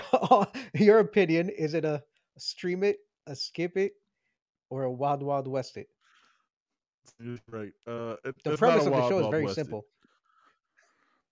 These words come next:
Speaker 2: Yeah, it's right. We do have, we do have a premise. We do have a plan.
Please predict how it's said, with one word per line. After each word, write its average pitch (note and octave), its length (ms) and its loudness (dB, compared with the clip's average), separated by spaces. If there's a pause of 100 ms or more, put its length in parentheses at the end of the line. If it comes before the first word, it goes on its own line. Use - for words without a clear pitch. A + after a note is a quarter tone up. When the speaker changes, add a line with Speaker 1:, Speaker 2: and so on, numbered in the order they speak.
(140)
Speaker 2:
Yeah, F3 220 0 (360)
it's D#3 220 -8
right. E3+ 180 -2 (100)
We C#3 180 -10
do E3 160 -4
have, D#3+ 360 -2
we C3+ 80 -10
do C#3+ 120 -8
have D3 180 -4
a C3+ 80 -10
premise. C#3 320 -10
We B2+ 60 -12
do B2 140 -8
have B2+ 180 -4
a A#2 60 -10
plan. A#2+ 280 -10